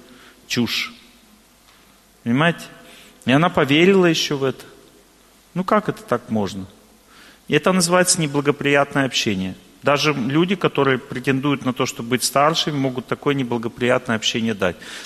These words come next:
Давайте я вас щас научу, как определить благоприятное общение или нет. Вот смотрите, если вы слушаете что-то или кого-то, неважно, хороший человек, плохой человек,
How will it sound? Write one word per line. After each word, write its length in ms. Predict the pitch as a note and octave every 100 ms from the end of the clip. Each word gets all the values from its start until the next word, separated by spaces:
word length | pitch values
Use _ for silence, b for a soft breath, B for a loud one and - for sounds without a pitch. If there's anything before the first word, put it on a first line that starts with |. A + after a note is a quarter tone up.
| B
Давайте 340 | C#3+ A3+ -
я 60 | F#3
вас 160 | E3
щас 280 | - E3 -
научу, 480 | D3 D3+ D#3 - C3+
как 240 | A2 A#2+
определить 440 | A2+ B2+ B2+ C3 A#2
благоприятное 800 | A#2+ B2+ B2+ D3+ F#3+ A#3 F3+ C3+
общение 520 | - - A2 G2 F#2
или 200 | A#2 D3
нет. 240 | C3 F2+ E2+ - - - - - B B B B B B B B B B - _
Вот 120 | D3+
смотрите, 580 | - F#3 F#3 F#3 F3+ B2+
если 400 | B2 F3 - E3
вы 400 | C3+ C3 B2+ B2 B2+ - -
слушаете 760 | - - D3+ D#3 - C3 A#2 A#2
что-то 480 | - - A2+ G#2+ A2
или 160 | B2
кого-то, 600 | C3+ A#2+ G#2 A2 A2+ A2
неважно, 500 | G#2 C3 E3 D#3+ C3
хороший 680 | A2+ - D#3 E3 D3 C#3 B2+
человек, 340 | - - A2+ G#2
плохой 640 | - D3 D#3 - C#3 C#3
человек, 480 | - C3 A#2+ A2